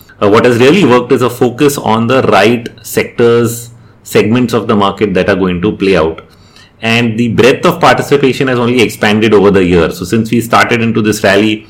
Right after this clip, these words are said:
uh, what I call the reflation trade not only eventually spread to P S U banks, it spread to P S Us in general, that is public sector enterprises, since the bottom that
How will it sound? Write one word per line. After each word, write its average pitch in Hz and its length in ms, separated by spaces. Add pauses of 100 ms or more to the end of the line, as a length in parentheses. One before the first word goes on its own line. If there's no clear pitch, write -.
(360)
uh, 95 160
what 98 160
I 101 100
call 107 300
the 110 140
reflation 104 520
trade 104 220
not 101 240
only 107 220
eventually 101 420
spread 107 640 (340)
to 113 80
P 113 220
S 120 140
U 123 100
banks, 107 340
it 101 140
spread 104 360
to 113 180
P 107 180
S 107 180
Us 113 140
in 107 240
general, 101 340
that 92 160
is 98 80
public 95 320
sector - 280
enterprises, 98 600
since 92 180
the 104 100
bottom 95 400
that 95 300